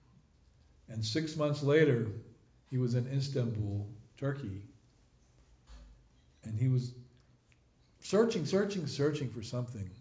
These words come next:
He read the Quran, he wasn't satisfied. And then he came across, across that Science of Self-Realization in the back of the van with his other junk. You can relate to that.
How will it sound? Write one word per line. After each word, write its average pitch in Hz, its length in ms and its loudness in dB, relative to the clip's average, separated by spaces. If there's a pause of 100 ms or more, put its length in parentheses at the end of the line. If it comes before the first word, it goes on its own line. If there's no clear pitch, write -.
(140)
He 123 80 -4
read 139 220 0
the 135 60 -2
Quran, 123 520 -4
he 117 60 -2
wasn't 117 300 -4
satisfied. 110 840 -4 (1500)
And 139 160 0
then 156 120 4
he 156 100 4
came 165 240 2
across, 151 320 4 (340)
across 156 260 0
that 135 220 2
Science 147 300 -2
of 131 80 -4
Self-Realization 139 920 0
in 110 80 -8
the 113 80 -2
back 127 240 0
of 120 100 -2
the 123 80 2
van 123 400 0
with 107 100 -6
his 110 140 -6
other 117 200 -4
junk. 113 420 -2 (1800)
You 135 100 -2
can 117 160 -6
relate 101 260 -4
to 92 60 -12
that. 120 240 -6